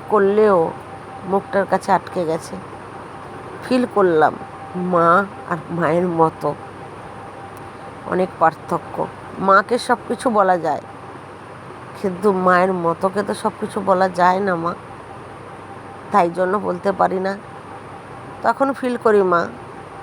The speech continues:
তোমাকেও তো না বল-, না, না বলে বলতাম, "মা, হ্যাঁ করবো মা, যাবো মা", বললে হয়তো তোমার ভালো লাগতো। সরি মা। জানো মা,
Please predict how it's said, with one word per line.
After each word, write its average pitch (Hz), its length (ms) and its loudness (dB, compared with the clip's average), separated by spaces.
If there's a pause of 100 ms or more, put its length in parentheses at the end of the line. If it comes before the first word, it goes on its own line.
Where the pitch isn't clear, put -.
(140)
তোমাকেও 214 520 4
তো 214 160 2 (1500)
না 196 260 8
বল-, 190 400 0
না, 196 340 6
না 196 180 4
বলে 190 400 0
বলতাম, 185 360 2
"মা, 180 340 2 (320)
হ্যাঁ 175 200 4 (100)
করবো 180 380 4
মা, 165 280 4 (640)
যাবো 202 440 4
মা", 180 320 0 (720)
বললে 220 220 4
হয়তো 208 400 2
তোমার 202 200 6
ভালো 190 280 0
লাগতো। - 420 0 (1500)
সরি 185 260 4
মা। 170 220 0 (1200)
জানো 175 420 2 (520)
মা, 180 340 6